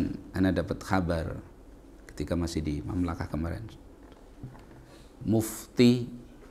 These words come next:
Mesir, wa ba'du suyukhil Azhar yahtafi-, yahtafilu bi,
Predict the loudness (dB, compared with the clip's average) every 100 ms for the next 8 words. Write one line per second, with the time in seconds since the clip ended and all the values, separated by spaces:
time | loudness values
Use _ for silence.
0 | -20 -20 -20 -20 -20 -20 -8 2 2 4
1 | 0 -4 -16 -20 -20 -20 -20 -20 -20 -20
2 | -20 -20 -20 -20 -2 4 6 6 4 4
3 | 4 4 2 4 6 6 6 4 4 0
4 | 0 2 0 -2 -10 -18 -20 -20 -20 -20
5 | -18 -2 0 0 -2 0 0 0 0 4
6 | 4 2 2 4 6 4 6 6 6 4
7 | 2